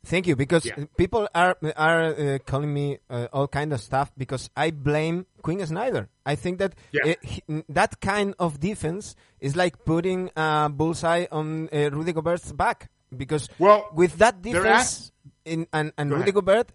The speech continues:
Speaker 1: uh, he's going to suffer.
Speaker 2: Well, they're asking him to do the impossible. Guard a three-point shooter well,
Speaker 1: Yeah.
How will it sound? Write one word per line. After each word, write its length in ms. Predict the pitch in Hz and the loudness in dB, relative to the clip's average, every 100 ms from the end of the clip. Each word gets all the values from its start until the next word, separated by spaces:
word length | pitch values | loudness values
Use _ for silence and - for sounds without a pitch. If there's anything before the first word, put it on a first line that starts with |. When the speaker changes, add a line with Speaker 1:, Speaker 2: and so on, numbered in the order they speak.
| 123 | -12
Speaker 1:
uh, 100 | 143 | -10
he's 340 | - - 196 170 | -10 -6 -6 0
going 220 | 165 220 | 0 0
to 140 | - | -8
suffer. 480 | 131 147 - 117 - _ _ _ _ _ _ _ _ _ _ - | -6 -6 -6 -8 -10 _ _ _ _ _ _ _ _ _ _ -2
Speaker 2:
Well, 140 | 190 | 0
they're 140 | 190 | 0
asking 420 | 180 226 240 - 190 | 2 2 0 -6 0
him 240 | 180 160 | 0 0
to 120 | 170 | -4
do 160 | 156 170 | 0 0
the 140 | 160 | 0
impossible. 680 | 147 143 170 - 127 98 _ _ _ _ _ 117 | -4 -4 -4 -6 -10 -10 _ _ _ _ _ -8
Guard 340 | 151 175 254 254 | 2 4 6 4
a 80 | |
three-point 680 | 226 180 208 - 185 185 165 | 0 0 -4 -2 -2 -2 -4
shooter 520 | - 131 113 107 135 _ - | -6 -6 -6 -8 -10 _ -4
well, 680 | 143 190 190 139 165 262 _ _ _ 120 | 4 6 8 6 -2 -8 _ _ _ -12
Speaker 1:
Yeah. 280 | 104 95 | -10 -8